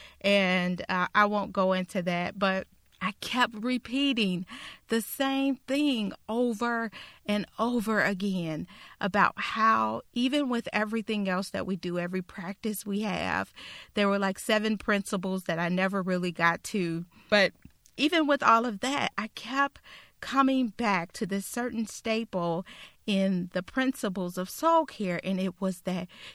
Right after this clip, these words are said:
you have to take yourself into the presence of God. Like, you have to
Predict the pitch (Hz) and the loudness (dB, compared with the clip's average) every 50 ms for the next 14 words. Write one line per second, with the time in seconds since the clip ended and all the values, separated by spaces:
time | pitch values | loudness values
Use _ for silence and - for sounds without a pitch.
0 | - _ - 202 196 185 190 185 - - - 226 233 240 247 _ - - - 269 | -18 _ -4 -4 -2 -2 -4 -6 -8 -6 -4 -2 -2 -2 -4 _ -12 -8 -8 -8
1 | 254 _ - - - 190 190 165 180 190 - - - _ - - - - - - | -8 _ -12 -12 -8 -8 -6 -6 -6 -8 -10 -16 -20 _ -20 -20 -20 -20 -20 -18
2 | - - 190 190 185 - - - - - 190 185 190 185 - - - 190 185 170 | -8 -4 -4 -2 -2 -4 -8 -10 -6 -4 -4 -2 -2 -4 -6 -8 -8 -6 -6 -6
3 | - - - 196 185 175 165 160 170 170 175 - - - - 180 165 170 - - | -8 -10 -6 -4 -4 -4 -4 -4 -8 -12 -12 -14 -18 -10 -8 -6 -6 -6 -6 -6
4 | 170 170 175 - - - 196 190 - _ _ - 180 175 165 165 165 165 175 - | -6 -6 -8 -10 -12 -12 -12 -12 -12 _ _ -8 -6 -6 -4 -6 -6 -8 -10 -12
5 | - - - _ - - _ _ _ _ - - - - - - _ - 208 196 | -14 -18 -20 _ -20 -20 _ _ _ _ -20 -20 -20 -20 -20 -20 _ -6 -6 -6
6 | - - 190 185 180 - - - - 196 196 208 196 - - - 220 | -4 -6 -6 -6 -6 -8 -8 -6 -4 -4 -4 -6 -6 -10 -10 -8 -8